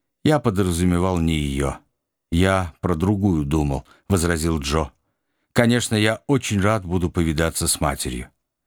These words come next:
Тогда я сейчас еду. Вспомните, как она тревожится и тоскует.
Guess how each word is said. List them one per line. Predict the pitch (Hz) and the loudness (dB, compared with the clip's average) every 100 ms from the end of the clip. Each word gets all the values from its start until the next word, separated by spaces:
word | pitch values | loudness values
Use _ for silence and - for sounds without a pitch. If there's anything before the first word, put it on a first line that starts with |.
| _ _ - | _ _ -10
Тогда | - 113 90 113 | 0 0 2 0
я | 110 | 0
сейчас | 101 104 - 107 90 | -2 -4 0 0 0
еду. | - 85 71 - - _ _ - - | 0 0 -2 -6 -14 _ _ -12 -6
Вспомните, | - - 147 131 110 90 101 | -2 0 2 4 2 0 0
как | 120 110 | 0 0
она | 110 113 | 0 0
тревожится | 113 104 98 113 101 92 107 | 0 0 2 2 0 -2 -4
и | - 98 | -4 -2
тоскует. | 104 - - 80 67 - | 0 -2 -2 -2 -2 -8